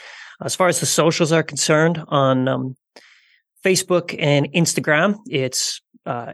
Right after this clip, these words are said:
aim online Education. And then YouTube, which is actually our most active platform, it's same thing, at aim online education. So those are the, the socials. Website is aim online dot com. And then from there, there's, um, a bunch of courses people could, um, take.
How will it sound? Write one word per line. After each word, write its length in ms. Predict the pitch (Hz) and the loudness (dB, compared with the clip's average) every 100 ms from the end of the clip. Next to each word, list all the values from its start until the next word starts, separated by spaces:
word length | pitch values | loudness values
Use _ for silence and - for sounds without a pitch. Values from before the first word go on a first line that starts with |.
| - | -6
aim 220 | 123 123 | -4 -2
online 380 | - 131 127 127 | -4 -2 -4 -4
Education. 580 | 123 127 208 202 233 240 | -6 -4 -2 0 -2 -2
And 200 | 147 139 | -4 0
then 260 | 135 135 135 - | 2 2 0 0
YouTube, 400 | 175 180 165 151 | 0 2 2 2
which 180 | 143 147 | 0 0
is 40 | |
actually 380 | 143 143 147 139 | 0 0 0 0
our 160 | 151 135 | 0 -2
most 240 | 123 - - | -2 -6 -2
active 640 | 139 139 - 165 160 151 | -2 -2 -2 -2 -2 -6
platform, 540 | - 151 151 170 165 - | -2 -2 0 0 0 -2
it's 380 | 127 127 - - - | -8 -6 -6 -8 -10
same 180 | 123 | -10
thing, 340 | - 185 180 160 - | -4 0 0 0 -2
at 260 | 135 131 _ | -2 -2 _
aim 180 | 131 127 | -6 -4
online 300 | 120 120 117 | -4 -4 -6
education. 420 | 117 - 131 - | -6 -2 -2 -2
So 140 | 156 151 | -2 0
those 160 | 147 | 2
are 40 | 135 | 0
the, 200 | 127 - | -2 0
the 80 | 139 | -2
socials. 540 | - 123 - 135 - - - - - - - | 0 -2 -2 -6 -8 -16 -20 -20 -20 -20 -2
Website 380 | 220 160 208 190 | -2 2 2 2
is 240 | 175 - - | 2 0 2
aim 240 | 175 170 | 2 2
online 500 | - 160 156 151 143 | 2 0 2 2 2
dot 240 | 139 131 139 | 2 0 -2
com. 380 | - 135 135 | -2 0 0
And 180 | 131 131 | -4 -4
then 120 | 131 | -4
from 180 | 131 147 | -4 -2
there, 240 | 143 139 143 | 2 2 2
there's, 400 | 139 135 - 147 | -2 -2 -4 -4
um, 240 | 127 127 - | -6 -8 -4
a 80 | |
bunch 180 | - 175 | -2 -2
of 60 | - | 0
courses 340 | 143 143 135 | 0 0 -2
people 260 | - 143 131 | -4 -6 -4
could, 320 | - 131 - | -4 -4 0
um, 220 | 131 131 | 0 0
take. 260 | - 139 | 0 0